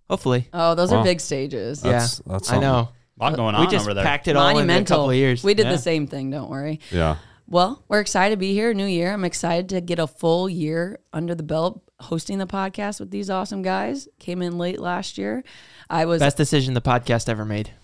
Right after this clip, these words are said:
Speaker 2: I was talking about this before, and Caleb does such a great job making us sound great, so it makes it so much fun. So thank
Speaker 3: Right,
Speaker 2: you,
Speaker 3: and,
Speaker 2: Caleb.
Speaker 3: and Caleb, uh,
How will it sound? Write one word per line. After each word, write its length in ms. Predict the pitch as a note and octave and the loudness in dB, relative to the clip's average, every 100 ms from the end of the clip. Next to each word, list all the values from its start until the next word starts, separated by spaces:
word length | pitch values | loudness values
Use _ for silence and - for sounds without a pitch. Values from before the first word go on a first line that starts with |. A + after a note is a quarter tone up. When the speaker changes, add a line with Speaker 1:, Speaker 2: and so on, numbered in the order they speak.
| - | 0
Speaker 2:
I 60 | G#3 | 2
was 100 | G3 | 6
talking 260 | A3 G3+ | 6 6
about 200 | G3 F3 | 2 2
this 180 | E3+ E3 | 2 -2
before, 380 | E3 - E3+ E3 | -4 -2 0 2
and 200 | D#3 D#3 | 0 -2
Caleb 320 | F#3 E3 D#3 | 0 0 0
does 200 | D#3+ D#3+ | -2 -2
such 240 | - D#3 | -4 -6
a 40 | D#3 | -4
great 220 | D#3 A#2+ | -4 -4
job 240 | D#3 C#3+ | -2 -2
making 300 | C#3+ D3 D#3 | -4 -6 -6
us 100 | D3 | -8
sound 300 | - B2+ C#3+ | -8 -10 -10
great, 240 | - A#2 - | -8 -10 -10
so 140 | - | -12
it 60 | - | -10
makes 220 | D#3 - | -12 -12
it 80 | - | -16
so 140 | - | -16
much 200 | G#3 - | -16 -16
fun. 300 | - - E3 | -16 -16 -16
So 120 | - - | -8 2
thank 80 | |
Speaker 3:
Right, 160 | F#2+ F2+ | 4 4
Speaker 2:
you, 60 | G2 | 2
Speaker 3:
and, 160 | G#2 | 0
Speaker 2:
Caleb. 120 | D#2+ | 2
Speaker 3:
and 220 | A2 A2 G2+ | 2 2 4
Caleb, 540 | B2+ B2+ A#2 G2 F2+ - | 4 6 6 6 2 -6
uh, 440 | - D#2+ F#2 F2 | -2 2 4 4